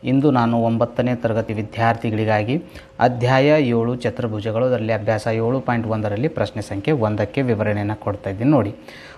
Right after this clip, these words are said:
ಒಂದು ಚತುರ್ಭುಜದ ಕೋನಗಳು ಮೂರು ಅನುಪಾತ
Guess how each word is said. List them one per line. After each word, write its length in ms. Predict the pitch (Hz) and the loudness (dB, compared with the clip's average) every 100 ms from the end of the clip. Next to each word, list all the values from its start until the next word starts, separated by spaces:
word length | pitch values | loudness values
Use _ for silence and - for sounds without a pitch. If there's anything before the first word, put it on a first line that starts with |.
| - | 2
ಒಂದು 200 | 170 185 | 4 4
ಚತುರ್ಭುಜದ 640 | 180 139 175 170 156 143 | 4 2 4 2 2 2
ಕೋನಗಳು 520 | 139 131 127 123 123 156 | 2 2 2 2 2 2
ಮೂರು 380 | 123 127 147 | 2 2 4
ಅನುಪಾತ 500 | 139 127 113 117 117 | 2 2 2 2 2